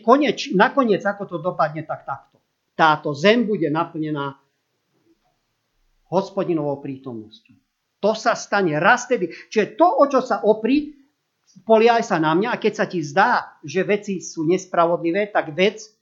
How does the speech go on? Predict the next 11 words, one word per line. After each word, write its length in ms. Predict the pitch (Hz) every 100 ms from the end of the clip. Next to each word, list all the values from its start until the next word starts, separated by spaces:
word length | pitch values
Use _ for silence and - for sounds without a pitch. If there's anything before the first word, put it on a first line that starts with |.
| _ _ 143
že 160 | 165
raz 400 | 170 202 196 - _ _ _ _
táto 400 | 220 262 262 175
zem 400 | 160 175 214 185 139
nebude 460 | 180 247 233 180 160
takýmto 480 | 156 180 147 147
miestom. 480 | 139 139 - 123 -
Teraz 460 | - 240 233 208 -
to 140 | - 180
je, 240 | 156 151
áno, 320 | 185 170 131